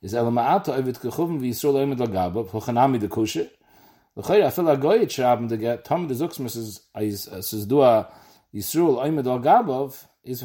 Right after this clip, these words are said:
זאל העלפן, אפילו א גוי אויך. וכי תימא הויך נמי, אפשר תקא, הויך נמי. אלזא ווי עס העלפט, א קטן מיט גדול אויך מיט על גביו, זאל העלפן, א, א, א גוי אויך. זאגט, דו מוזט, קען דאך נישט זיין, וואו תניא שטייט אויף אין דער ברייתא, עובד כוכבא פסול.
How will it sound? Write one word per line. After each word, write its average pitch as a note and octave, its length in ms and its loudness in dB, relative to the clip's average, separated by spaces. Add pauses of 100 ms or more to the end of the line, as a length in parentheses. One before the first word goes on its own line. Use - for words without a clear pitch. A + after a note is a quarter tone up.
זאל C3+ 140 -2
העלפן, E3 360 0
אפילו D#3 420 -4
א - 20 -2
גוי C3 320 0
אויך. G#2 340 -8 (580)
וכי D3 220 -4
תימא D#3 320 2
הויך C3 180 -2
נמי, A2+ 380 -2
אפשר F3 160 -4
תקא, A2+ 320 -2
הויך D#3 200 -6
נמי. G3 300 -4
אלזא A#2 140 -2
ווי D3+ 100 2
עס - 120 -6
העלפט, C#3 300 0
א A#2+ 60 -4
קטן D3 400 -2 (160)
מיט A#2 260 -4
גדול B2 220 2
אויך A#2+ 160 4
מיט A2+ 100 0
על A2 80 2
גביו, G#2+ 360 2 (480)
זאל B2+ 160 -4
העלפן, D3+ 560 2 (160)
א, B2 120 -4 (360)
א, A#2 60 0 (320)
א A2+ 40 -6
גוי B2+ 300 4
אויך. G#2 320 -6 (480)
זאגט, F#2+ 120 -10
דו A2+ 60 -4
מוזט, C#3+ 180 -4
קען B2 120 -2
דאך A2+ 140 -6
נישט G#2 140 -8
זיין, D#3+ 240 0
וואו G2+ 120 -8
תניא C#3+ 360 -2
שטייט A2+ 220 -6
אויף B2 160 0
אין C#3 60 -2
דער G#2 100 -2
ברייתא, F2 320 -2
עובד C#3 260 0
כוכבא G2+ 380 -4 (120)
פסול. A3+ 340 -2